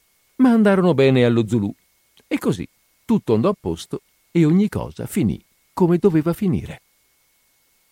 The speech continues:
Conclusione della prima storia.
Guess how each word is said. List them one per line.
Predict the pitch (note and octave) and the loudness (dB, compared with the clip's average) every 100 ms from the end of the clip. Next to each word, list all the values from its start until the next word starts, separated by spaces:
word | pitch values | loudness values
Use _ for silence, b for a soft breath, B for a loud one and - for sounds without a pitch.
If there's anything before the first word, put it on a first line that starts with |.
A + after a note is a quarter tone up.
| _ _ _ _ _ _ _ _ _ _ _ _ _ _ _ _ _ _ - | _ _ _ _ _ _ _ _ _ _ _ _ _ _ _ _ _ _ -4
Conclusione | A2+ G2+ - C3 C3 F#2 C2+ B1+ E2 A2+ _ _ | -2 -2 -4 -4 -4 -6 -8 -8 -10 -12 _ _
della | - G#2 F#2 F2+ | -4 -2 0 -4
prima | - D3 E3+ F3 | -4 -2 -2 -4
storia. | E3+ - A2+ C2+ C2 B1 | -6 -10 -10 -10 -16 -20